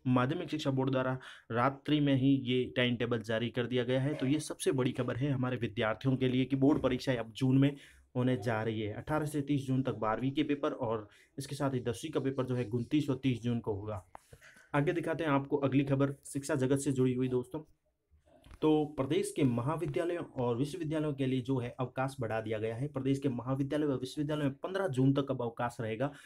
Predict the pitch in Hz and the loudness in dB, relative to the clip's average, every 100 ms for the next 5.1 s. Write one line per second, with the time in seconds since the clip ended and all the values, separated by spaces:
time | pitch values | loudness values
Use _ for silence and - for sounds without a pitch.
0 | - _ - 147 175 165 143 131 135 147 | -20 _ 4 6 6 0 2 2 4 0
1 | - - _ - 147 147 139 127 127 - | -2 -14 _ 0 2 2 2 2 0 2
2 | 143 139 - _ _ _ - 139 170 160 | 0 0 -6 _ _ _ -2 0 0 0
3 | 147 127 127 120 135 123 120 123 139 139 | 4 6 4 4 4 4 2 0 0 -2
4 | 123 120 117 117 110 139 139 120 104 117 | -4 -2 -2 -2 -2 -4 -4 -6 -4 -6
5 | 104 | -6